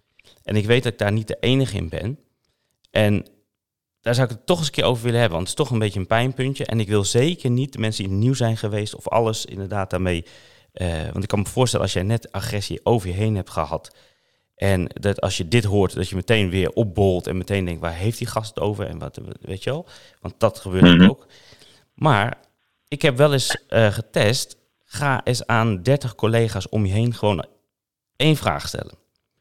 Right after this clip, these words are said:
Speaker 1: En dan kan je zeggen, "Ik wil geen echte naam weten, maar zou jij op een lijstje, eh, één, twee en drie mensen kunnen bedenken waarin je sneller verwacht een agressieincident mee te maken?" Dan kan iedereen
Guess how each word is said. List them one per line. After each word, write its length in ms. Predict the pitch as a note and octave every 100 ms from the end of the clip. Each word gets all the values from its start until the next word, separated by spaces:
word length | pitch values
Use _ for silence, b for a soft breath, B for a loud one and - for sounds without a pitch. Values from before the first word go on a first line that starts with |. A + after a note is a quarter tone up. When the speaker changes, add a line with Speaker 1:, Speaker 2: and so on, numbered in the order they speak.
| _ _ _ _ _ _ _ _ _ -
Speaker 1:
En 240 | A2 G#2 -
dan 100 | F#2+
kan 140 | A2+
je 60 | G#2
zeggen, 260 | A2 G#2
"Ik 80 | F#2+
wil 120 | G2+
geen 220 | G2 D#3+ C3
echte 220 | G#2 G2+
naam 260 | A2+ D3
weten, 260 | C#3 C#3 B2+
maar 160 | G2+ F2
zou 300 | G2 C#3 E3
jij 300 | C#2+ G2 - - _
op 160 | - G2+
een 80 | A#2
lijstje, 420 | C3 B2 - - - _ _ _
eh, 120 | - - _ _
één, 360 | A#2+ A#2 F#2+ -
twee 280 | G#2+ F2+
en 100 | F2
drie 320 | F2 A2+ E3 - _ _ _ _
mensen 360 | - G#2+ D3 -
kunnen 180 | A2+ G2+
bedenken 380 | D2+ C3 D3 A2
waarin 320 | A2+ - G#2
je 80 | E2
sneller 480 | - C3+ D3+ C#3 -
verwacht 380 | - A#2 A#2+ A#2
een 220 | - G2+
agressieincident 800 | - E3 D#3 - F#2+ - F#2 D#2+
mee 160 | E2+ D#2+
te 100 | D#2+
maken?" 340 | D#2 - - - _ _ _ _
Dan 200 | A2 G#2+
kan 200 | A#2+ A2
iedereen 480 | - F#3+ F3 F3+ G#3